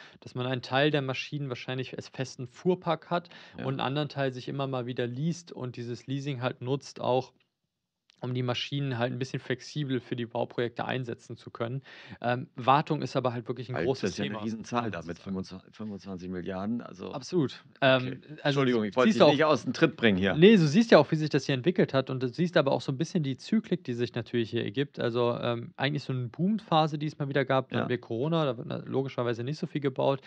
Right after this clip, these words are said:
Speaker 1: Jetzt haben wir wieder eigentlich so eine Boomphase zweitausendzweiundzwanzig.
Speaker 2: Wahrscheinlich dreiundzwanzig mit, äh, steigenden Zinsen und
Speaker 1: Tatsächlich waren die letzten Quartalszahlen aber wieder gut, also zweiundzwanzig Prozent wieder
Speaker 2: Okay.
Speaker 1: Umsatzwachstum. Ähm,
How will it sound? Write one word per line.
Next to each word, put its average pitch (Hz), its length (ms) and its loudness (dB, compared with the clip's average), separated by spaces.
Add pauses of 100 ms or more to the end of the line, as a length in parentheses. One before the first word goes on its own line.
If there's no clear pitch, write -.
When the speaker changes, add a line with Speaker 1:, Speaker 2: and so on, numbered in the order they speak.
(160)
Speaker 1:
Jetzt - 160 -10
haben 135 120 2
wir 120 120 -2
wieder 175 160 4
eigentlich 143 200 -2
so - 100 -8
eine 127 80 -2
Boomphase 127 580 -2
zweitausendzweiundzwanzig. 123 880 -6
Speaker 2:
Wahrscheinlich 104 320 -2
dreiundzwanzig 110 800 -8
mit, 110 240 -12
äh, 104 80 -10
steigenden 110 460 -4
Zinsen 120 460 -2
und 135 100 -8
Speaker 1:
Tatsächlich 160 420 4
waren 170 100 8
die 160 80 2
letzten 165 240 0
Quartalszahlen 160 640 0
aber 131 220 0
wieder 160 200 4
gut, 160 280 -2
also 123 180 -4
zweiundzwanzig 135 540 -6
Prozent 139 400 -8
wieder 131 160 -2
Speaker 2:
Okay. 127 140 -4
Speaker 1:
Umsatzwachstum. 131 920 -6
Ähm, 120 440 -4